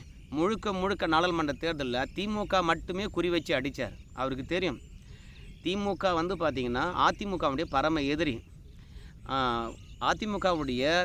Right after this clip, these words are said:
தலைவர்கள் அத்தனை பேரும் தி மு கவை தீய சக்தி தான் என்று சொல்லிட்டு இருக்காங்க. அப்போ தி மு க விமர்சனம் பண்ணாதான் அ தி மு கவுக்கான வாக்கு அப்படின்னு அழகா குறி வச்சு நாடாளுமன்ற தேர்தல்ல தி மு க வச்சு செஞ்சாரு. ஆனா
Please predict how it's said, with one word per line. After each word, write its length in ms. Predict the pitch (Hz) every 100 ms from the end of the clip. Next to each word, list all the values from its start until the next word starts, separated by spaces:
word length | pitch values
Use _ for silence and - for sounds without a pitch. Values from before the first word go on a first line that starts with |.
| -
தலைவர்கள் 440 | 151 175 180 143
அத்தனை 300 | 139 - 180
பேரும் 340 | 170 190 151 127 135 - -
தி 120 | 185
மு 160 | 214 196
கவை 260 | 165 139 165
தீய 200 | - 202 196
சக்தி 220 | 160 156
தான் 120 | 170
என்று 120 | 156 139
சொல்லிட்டு 240 | 139 131
இருக்காங்க. 280 | 131 113 104 104 -
அப்போ 320 | 120 123 123 113 117 - - - -
தி 120 | 190
மு 140 | 214 208
க 160 | 190 175
விமர்சனம் 440 | 160 170 175 151
பண்ணாதான் 520 | 147 143 127 123 190 156
அ 80 | 175
தி 140 | 220
மு 120 | 208 180
கவுக்கான 460 | 160 135 127 156 151
வாக்கு 320 | 139 - 110 - -
அப்படின்னு 360 | 131 127 175 160
அழகா 340 | 143 165 190 -
குறி 200 | 180 202
வச்சு 240 | 165 165 175
நாடாளுமன்ற 540 | 143 170 180 160 139
தேர்தல்ல 420 | 117 156 135 127 151
தி 140 | 190 208
மு 140 | 185
க 160 | 170 185
வச்சு 260 | 147 - 175
செஞ்சாரு. 400 | 147 127 110 110 - - - - - -
ஆனா 220 | 131 143